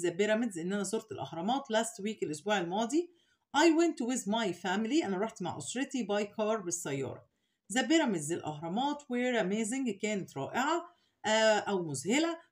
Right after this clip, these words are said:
We saw many tourists، شفنا الكثير من السائحين there، هناك. We took lots of photos، التقطنا كثير من الصور الفوتوغرافية.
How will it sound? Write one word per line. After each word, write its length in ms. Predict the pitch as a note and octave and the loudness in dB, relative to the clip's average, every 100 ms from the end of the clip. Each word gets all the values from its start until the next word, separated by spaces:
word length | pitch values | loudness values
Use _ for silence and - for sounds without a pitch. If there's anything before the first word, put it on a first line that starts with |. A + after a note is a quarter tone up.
| - | 0
We 160 | D4 F#4 | 6 6
saw 400 | - C#4 C4+ C#4 | 6 2 4 2
many 360 | B3+ A#3+ B3+ B3 | 2 0 0 -2
tourists، 420 | F#3+ G3 - B3+ - | 0 0 -2 -6 -6
شفنا 520 | - B3+ A3 F#3 E3 | -6 -4 -2 -4 -4
الكثير 500 | D#3+ F3 E3+ A3+ F#3 | -6 -6 -4 -4 -4
من 140 | F3 | -4
السائحين 760 | D#3 - A#2+ C3+ - B3+ C#4+ B3+ | -6 -6 -4 -4 -4 -2 -2 -2
there، 240 | G3 A#3+ | 0 -2
هناك. 360 | G3 D#3+ A#2+ - _ _ _ _ _ - | -2 -6 -8 -8 _ _ _ _ _ 0
We 360 | C#4 E4 D4+ - | 6 8 6 2
took 360 | A#3+ B3+ B3 - | 0 0 -2 -4
lots 540 | E3+ F3+ A#3+ A#3+ - | 0 2 2 -2 -8
of 400 | F3 - A3+ G3+ - | -8 -2 -2 -2 -2
photos، 480 | A3+ A#3 D#4+ B3 - | -2 2 2 2 -4
التقطنا 600 | F3+ - - A3+ A3+ E3+ | -6 -6 -4 -2 -2 -8
كثير 480 | D3 D3+ - G#3+ F3+ | -6 -6 -4 -4 -2
من 140 | C#3+ | -4
الصور 420 | C#3+ - G3 F#3+ | -8 -4 -2 -2
الفوتوغرافية. 920 | C#3 C#3 D3 C3 C#3+ - D4 D4+ D#4 | -4 -8 -8 -8 -6 -2 2 2 0